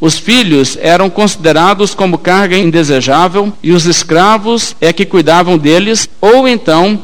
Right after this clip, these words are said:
eram vendidos também como escravos. E isso era muito comum no Império Romano. Pessoas tinham filhos,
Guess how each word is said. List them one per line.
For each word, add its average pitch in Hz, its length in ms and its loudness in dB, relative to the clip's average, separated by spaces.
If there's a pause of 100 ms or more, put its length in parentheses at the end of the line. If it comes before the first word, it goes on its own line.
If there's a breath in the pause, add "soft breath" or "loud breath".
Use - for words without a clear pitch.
(140)
eram 196 260 2
vendidos 185 720 0
também 247 420 0
como 170 220 0
escravos. 117 680 -4 (140)
E 139 140 -2
isso 151 160 -4
era 156 200 -2
muito 165 280 -6
comum 160 340 -2
no 156 80 0
Império 135 280 -2
Romano. 123 400 -2
Pessoas 156 360 -4
tinham 165 160 0
filhos, 156 480 -4